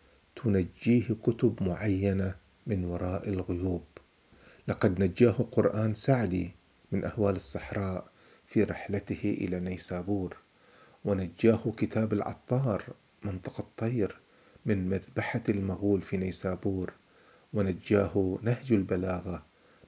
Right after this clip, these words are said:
من نار الجويني في قلعة آلموت. هذه المرة لم تحمه الكتب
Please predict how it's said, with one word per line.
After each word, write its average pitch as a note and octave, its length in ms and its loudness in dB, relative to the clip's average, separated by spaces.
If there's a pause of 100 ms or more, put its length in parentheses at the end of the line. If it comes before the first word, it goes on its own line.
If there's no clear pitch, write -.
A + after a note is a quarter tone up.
من F2+ 240 0
نار G#2+ 240 0
الجويني G2 800 0 (140)
في A2 120 2
قلعة - 480 -6 (140)
آلموت. F#2+ 680 -4 (480)
هذه F#2 340 -2
المرة F2+ 580 -2 (580)
لم C#3 300 2 (120)
تحمه G#2 480 -6
الكتب F#2 560 -4